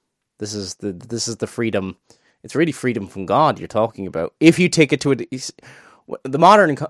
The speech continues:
conservative movement is not, it almost, again, is what is it conserv-, what is it protecting? Is, is it even interested? Are much of the conservative movement interested in the family anymore?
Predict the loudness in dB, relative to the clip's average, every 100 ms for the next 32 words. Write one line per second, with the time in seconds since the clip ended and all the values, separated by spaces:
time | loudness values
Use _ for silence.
0 | -8 0 0 2 2 2 0 0 4 4
1 | 2 _ _ _ _ _ _ _ _ _
2 | _ _ _ _ _ _ _ _ _ _
3 | _ _ -2 2 4 4 0 -4 -4 0
4 | 2 2 2 0 0 -2 0 2 4 4
5 | 2 0 -4 0 0 2 0 0 0 0
6 | -2 0 0 0 2 2 0 -10 -20 -20
7 | _ 2 4 6 4 4 4 2 _ 6
8 | 8 8 6 6 2 4 6 6 4 0
9 | 0 2 4 4 4 4 2 0 2 4
10 | 6 4 4 2 2 2 4 6 6 6
11 | 6 4 0 -6 -10